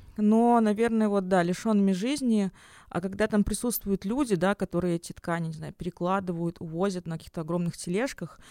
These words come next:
ты сразу понимаешь, что фабрика, да, она живет, несмотря на то, что она может выглядеть очень плачевно,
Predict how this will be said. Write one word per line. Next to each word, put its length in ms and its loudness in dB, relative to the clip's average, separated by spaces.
ты 320 0
сразу 340 -2
понимаешь, 520 0
что 280 0
фабрика, 460 0
да, 240 2
она 160 0
живет, 420 0
несмотря 380 0
на 80 -2
то, 100 -2
что 160 -10
она 120 -4
может 320 0
выглядеть 360 -2
очень 220 -2
плачевно, 680 -2